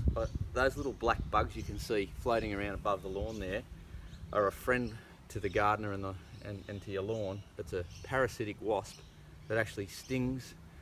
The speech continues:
and lays an egg inside the lawn grub. So you can probably see my lawn here is not looking perfect, but the, the lawn grub outbreak's been going on here for about two weeks, and the little wasps are keeping the balance.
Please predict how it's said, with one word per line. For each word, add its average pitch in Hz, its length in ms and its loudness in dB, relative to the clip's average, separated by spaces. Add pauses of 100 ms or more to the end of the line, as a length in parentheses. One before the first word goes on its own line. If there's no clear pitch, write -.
(100)
and 107 120 -2
lays 110 240 6
an 104 80 2
egg 110 180 4
inside 101 400 0
the 95 80 0
lawn 107 300 0
grub. 92 240 2 (680)
So 113 260 6 (160)
you 120 60 -6
can 113 120 -6
probably 139 280 4
see 123 220 4
my 113 140 2
lawn 117 280 2
here 117 160 0
is 101 100 -4
not 110 200 -4
looking 107 320 -4
perfect, 123 580 2
but 98 100 2 (360)
the, 110 120 4 (200)
the 110 100 4
lawn 131 220 4
grub 110 220 4 (500)
outbreak's 104 400 2
been 107 240 -2
going 101 260 2
on 101 140 -2
here 104 160 0
for 104 100 6
about 101 240 4
two 117 180 6
weeks, - 360 8 (640)
and 110 120 0
the 101 380 4
little 127 240 2
wasps 113 400 4
are 98 60 0
keeping 104 440 0 (300)
the 95 80 -2
balance. 104 520 4